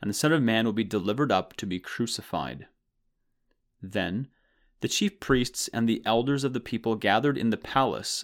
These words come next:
of the high priest, whose name was Caiaphas, and plotted together in order to arrest Jesus by stealth and kill him.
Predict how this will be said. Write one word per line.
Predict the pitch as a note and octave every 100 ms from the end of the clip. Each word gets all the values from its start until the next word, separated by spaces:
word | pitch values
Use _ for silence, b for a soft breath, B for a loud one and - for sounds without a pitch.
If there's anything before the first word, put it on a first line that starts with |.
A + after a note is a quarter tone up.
| -
of |
the | G#2 G2
high | A2+
priest, | A#2 - E2+ F#2+ - - _ -
whose | B2+
name | A#2 A2+
was | G2+
Caiaphas, | - - B2 G2+ E2 F2+ - - b b b b -
and | A#2
plotted | - C#3 D3 F3+
together | F3+ A#2+ G#2 A2
in | A2
order | A2 A2+ A#2+
to | -
arrest | A2 G2+ A2 A#2 -
Jesus | G#2 F#2+ G2+
by | - F#2
stealth | - - - A2 D2+ - -
and | F#2
kill | - - A2+
him. | - C#2+ C#2